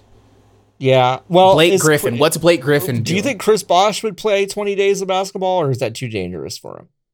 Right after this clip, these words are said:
Speaker 2: I think that's too dangerous for
Speaker 1: Okay,
Speaker 2: him.
Speaker 1: fair
Speaker 2: Dwight,
Speaker 1: enough.
Speaker 2: though.
Speaker 1: Dwight, though. Dwight, though.
Speaker 2: Dwight, though.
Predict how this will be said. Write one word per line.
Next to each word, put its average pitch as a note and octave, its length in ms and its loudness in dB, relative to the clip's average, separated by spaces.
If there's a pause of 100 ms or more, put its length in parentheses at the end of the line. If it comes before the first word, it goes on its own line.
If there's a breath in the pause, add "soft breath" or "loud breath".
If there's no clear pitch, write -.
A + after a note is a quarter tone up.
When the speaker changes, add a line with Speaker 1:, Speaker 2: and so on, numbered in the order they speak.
(280)
Speaker 2:
I C#3+ 120 0
think D#3 140 -2
that's D#3+ 140 -2
too D#3 120 -2
dangerous A#2 420 -2
for F#2 60 -4
Speaker 1:
Okay, F2 220 -4
Speaker 2:
him. - 20 -8
Speaker 1:
fair - 160 -6
Speaker 2:
Dwight, D3+ 300 2
Speaker 1:
enough. - 100 -20
Speaker 2:
though. C3+ 360 0
Speaker 1:
Dwight, B2 340 -2
though. F2+ 280 -4 (2500)
Dwight, B2 280 -2
though. G#2 320 -4
Speaker 2:
Dwight, D#3 420 -2
though. B2 320 -4